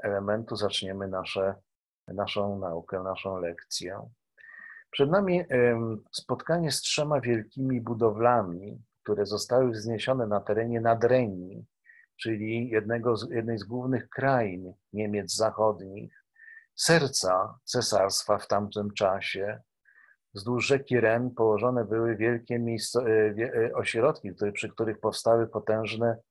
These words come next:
świątynie fundowane przez cesarzy. Oto, y, mamy je wypisane tutaj na ekranie.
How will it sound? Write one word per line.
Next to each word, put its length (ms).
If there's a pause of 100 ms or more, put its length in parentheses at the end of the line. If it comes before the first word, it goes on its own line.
(240)
świątynie 720
fundowane 640
przez 300
cesarzy. 840 (560)
Oto, 520
y, 100
mamy 400
je 140
wypisane 680
tutaj 360
na 200
ekranie. 720